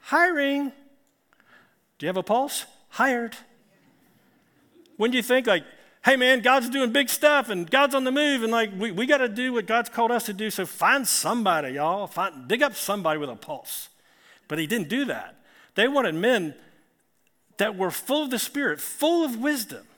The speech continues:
What we don't know yet in this passage is that later two of those men would become bishops. And what we don't know right away is that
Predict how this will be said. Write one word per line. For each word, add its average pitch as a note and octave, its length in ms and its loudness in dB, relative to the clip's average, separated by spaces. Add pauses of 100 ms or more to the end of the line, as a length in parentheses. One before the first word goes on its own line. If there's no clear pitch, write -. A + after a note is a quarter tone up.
(640)
What G#3 240 -2
we A#3+ 240 -2
don't A3+ 280 0
know G#3+ 180 2
yet F#3 500 0
in D#3 140 -8
this A3+ 180 -2
passage B2+ 600 -6 (380)
is E3+ 140 -4
that F#3+ 140 -4
later F#3+ 440 0
two D4+ 360 -6
of A3+ 60 -6
those C#3+ 240 -4
men D#3 240 -2
would E3 140 -6
become F#3+ 340 -8
bishops. - 720 -10 (800)
And F3 100 -2
what G3+ 140 -2
we G3+ 140 -2
don't G3+ 280 -2
know A3 180 2
right G3 220 2
away G3+ 360 0
is D#3+ 200 -2
that D3 320 -4